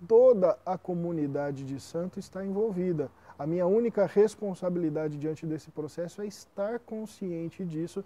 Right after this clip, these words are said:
para, a partir daquilo que eu sei, daquilo que eu tenho como intenção, promover através dos ritos, através da vivência templária, essa possibilidade para aqueles que são filhos da nossa casa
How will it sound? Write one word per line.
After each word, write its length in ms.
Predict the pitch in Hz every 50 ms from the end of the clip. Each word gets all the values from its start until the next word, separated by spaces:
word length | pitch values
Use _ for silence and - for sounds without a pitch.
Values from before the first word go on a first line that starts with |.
| - - - _ _
para, 240 | - 180 175 180
a 40 | 180
partir 520 | 180 - 165 160 156 151 - - 226 247 226
daquilo 460 | 247 226 - - 202 190 190 185 180
que 220 | - - 175 170
eu 380 | 165 160 160 156 147 139 135 139 -
sei, 420 | - - - 139 131 143 156 175
daquilo 380 | 190 156 131 - - 147 143 147
que 140 | - - 143
eu 280 | 139 139 135 131 127 127 _ _
tenho 200 | - 143 143 139
como 220 | - - 143 139
intenção, 600 | 147 160 - 214 214 196 - - - 147 160 175 - _ _ - - _ _
promover 680 | - 180 185 185 190 202 202 175 120 135 147 165 180 180 - _ _ _ _ -
através 760 | 135 147 147 160 156 147 139 123 135 139 147 156 - - - _ _ _ _ _ _ _
dos 280 | 135 131 127 120 107 95
ritos, 600 | 110 123 165 196 214 226 214 - 175 160 139 135
através 560 | 147 143 127 147 135 135 120 131 139 135 127
da 100 | 131 127
vivência 520 | 120 117 131 113 120 135 131 113 - 120
templária, 680 | - - 135 123 110 - 120 117 127 143 156 175 185 180 - _ _ _ _ _ -
essa 360 | 123 135 147 - - - 151
possibilidade 960 | 139 - - 160 - - - 147 151 160 165 175 180 156 135 127 127 135 135
para 240 | - - 160 151 160
aqueles 400 | 156 - - 147 143 147 156 156
que 160 | - _ 156
são 440 | 151 - - 139 135 139 143 147 147 - _ _
filhos 360 | _ - - 151 151 156 147 127
da 140 | 139 143
nossa 320 | 143 151 151 139 - - 156
casa 400 | - - 127 127 123 120 120 117